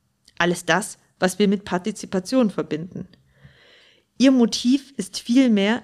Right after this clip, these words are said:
ein moralisch gespeister Gemeinsinn. Die Erscheinungsformen der Bürgergesellschaft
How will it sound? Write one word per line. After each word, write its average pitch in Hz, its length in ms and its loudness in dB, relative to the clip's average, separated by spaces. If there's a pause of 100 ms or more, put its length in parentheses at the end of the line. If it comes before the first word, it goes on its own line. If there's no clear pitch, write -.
(140)
ein 180 260 0
moralisch 180 720 -2
gespeister - 640 -2
Gemeinsinn. 180 800 2 (1700)
Die - 100 -2
Erscheinungsformen 247 920 0
der 180 120 6
Bürgergesellschaft 196 960 0